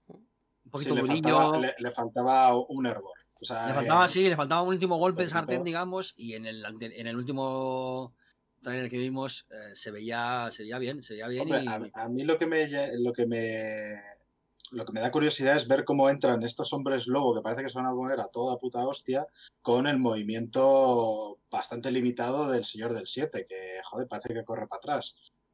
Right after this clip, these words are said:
Speaker 1: Veremos,
Speaker 2: Pero bueno.
Speaker 1: veremos qué, qué es lo
Speaker 2: A
Speaker 1: que
Speaker 2: ver, a ver qué
Speaker 1: proponen.
Speaker 2: hacen, sí.
Speaker 1: Pero ahora
Speaker 2: Seguro que va a estar
Speaker 1: mismo, ahora mismo Capcom está muy bien en cuanto
Speaker 2: Sí.
Speaker 1: a ideas, en cuanto a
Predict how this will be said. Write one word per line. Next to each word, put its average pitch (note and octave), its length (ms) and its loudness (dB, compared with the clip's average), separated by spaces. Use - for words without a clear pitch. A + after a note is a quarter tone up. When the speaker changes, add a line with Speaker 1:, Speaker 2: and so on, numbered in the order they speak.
Speaker 1:
Veremos, D3 400 0
Speaker 2:
Pero - 40 4
bueno. - 80 0
Speaker 1:
veremos D3 260 -2
qué, B2+ 640 0
qué C3+ 60 -6
es B2 60 -6
lo C#3 60 -4
Speaker 2:
A - 60 0
Speaker 1:
que - 60 2
Speaker 2:
ver, A#2+ 80 0
a A#2 40 -2
ver - 40 -8
qué C3+ 40 -6
Speaker 1:
proponen. B2+ 340 0
Speaker 2:
hacen, A2+ 540 -2
sí. - 320 -10
Speaker 1:
Pero B2+ 160 0
ahora C#3 220 4
Speaker 2:
Seguro F3 260 4
que F3 60 4
va F3 60 4
a - 20 4
estar D#3+ 160 2
Speaker 1:
mismo, C#3+ 300 -2
ahora C#3+ 200 -4
mismo D#3+ 180 -4
Capcom D3+ 280 -2
está B2 180 -4
muy A#2+ 140 -2
bien D3 380 -8
en A#2 120 -10
cuanto G#2 320 -12
Speaker 2:
Sí. G2 80 -8
Speaker 1:
a G2+ 80 -12
ideas, C3 360 -6
en A#2 80 -10
cuanto G#2+ 320 -12
a G#2 240 -12